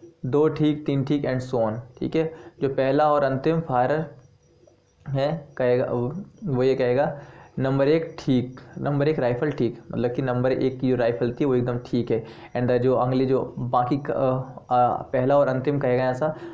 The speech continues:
बाकी के जो बीच के होंगे वो कहेंगे दो ठीक, तीन ठीक, चार ठीक, पाँच ठीक and so on, ऐसा चलता रहेगा। इसके बाद अगला है, अगला point है the detail are change by word of command and the new detail which has been waiting comes up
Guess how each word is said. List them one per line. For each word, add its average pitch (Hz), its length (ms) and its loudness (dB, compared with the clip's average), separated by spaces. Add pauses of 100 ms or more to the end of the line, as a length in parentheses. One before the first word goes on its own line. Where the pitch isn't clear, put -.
(120)
बाकी 127 260 0
के 156 100 4
जो 139 140 2
बीच 131 280 0
के 151 120 0
होंगे 135 180 0
वो 131 100 0
कहेंगे 135 260 0
दो 131 240 4
ठीक, 139 420 0
तीन 135 200 2
ठीक, 139 280 -2
चार 131 200 2
ठीक, 135 320 -4
पाँच 123 220 -2
ठीक 143 180 -2
and 170 240 -2
so 139 80 0
on, 127 60 0
ऐसा 139 160 0
चलता 117 320 -2
रहेगा। 101 280 -2 (400)
इसके 180 260 -2
बाद 165 420 0
अगला 156 220 0
है, 156 180 2
अगला 156 260 0
point 147 280 0
है 156 120 0
the 127 220 -2
detail 131 360 2 (920)
are 156 260 2 (480)
change 165 280 2
by 139 180 4
word 139 200 6
of 143 180 0
command 139 320 0 (560)
and 135 180 0
the 135 80 2 (100)
new 139 160 2
detail 127 260 2
which 123 220 0
has 120 240 2
been 156 140 0 (340)
waiting 127 320 2 (120)
comes 147 260 0 (160)
up 113 260 -2